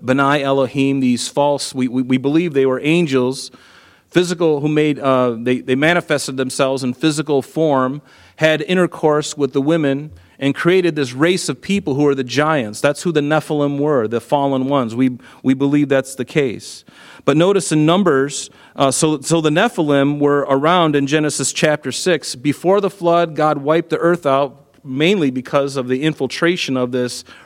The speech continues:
race. But even after the flood, they, they were still being, in, the, the, these things still happen with these fallen angels, we believe, these Nephilim or fallen ones. But notice what it says in Numbers thirteen thirty-three. It says,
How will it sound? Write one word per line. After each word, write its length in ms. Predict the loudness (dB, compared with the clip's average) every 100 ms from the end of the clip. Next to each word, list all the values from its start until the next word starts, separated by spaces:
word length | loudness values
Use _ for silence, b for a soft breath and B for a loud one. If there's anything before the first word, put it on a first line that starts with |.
| B
race. 640 | 0 2 2 -2 -8 -16 -20 b b -6
But 160 | -4
even 300 | 0 2 0
after 340 | 2 0 2 0
the 140 | -2
flood, 480 | -2 0 0 0 -4 b b
they, 220 | 0 0 2
they 160 | 0
were 180 | 2 0
still 420 | -2 0 2 2
being, 300 | 2 2 2
in, 220 | 0 0
the, 120 | 0 0
the, 200 | 0 2
these 240 | 0 0
things 240 | 0 0
still 220 | 0 -2 0
happen 480 | 0 0 0 0
with 180 | 2 0
these 300 | 0 0 0
fallen 400 | 0 2 4 2
angels, 480 | 2 0 2 -2 -2
we 100 | -4
believe, 380 | -4 -4 -4 -4
these 180 | -8 -4
Nephilim 540 | -4 -4 -4 -6 -4
or 100 | -6
fallen 520 | -4 -2 0 2 2
ones. 580 | 2 2 2 -2 -4 -20 _ B B B B B B
But 120 | 2
notice 280 | 4 2 2
what 120 | -2
it 60 | -2
says 260 | 0 2 4
in 60 |
Numbers 280 | 2 2 -2
thirteen 480 | 0 -2 2 2 2
thirty-three. 540 | 2 0 0 0 2
It 60 | 2
says, 340 | 0 0 -2